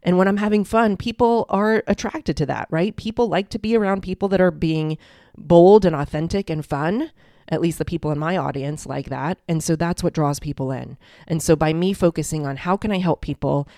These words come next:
and how can I show up as fully me, that has worked wonders for me and grown my business so much. And I get to work with people that I love so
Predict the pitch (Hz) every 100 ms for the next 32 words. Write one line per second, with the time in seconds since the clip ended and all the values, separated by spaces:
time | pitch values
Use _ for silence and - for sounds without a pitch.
0 | - 143 147 202 202 180 165 - 160 156
1 | - 143 - 151 143 139 143 151 220 -
2 | _ _ _ _ _ _ _ 185 160 160
3 | 180 165 151 147 139 147 165 190 147 135
4 | - 135 127 127 151 165 147 151 143 143
5 | 143 143 143 139 - 147 160 160 - 147
6 | 147 147 160 156 - 147 151 196 151 147
7 | 156 143 147 143 143 143 151 143 143 139
8 | - - 156 151 156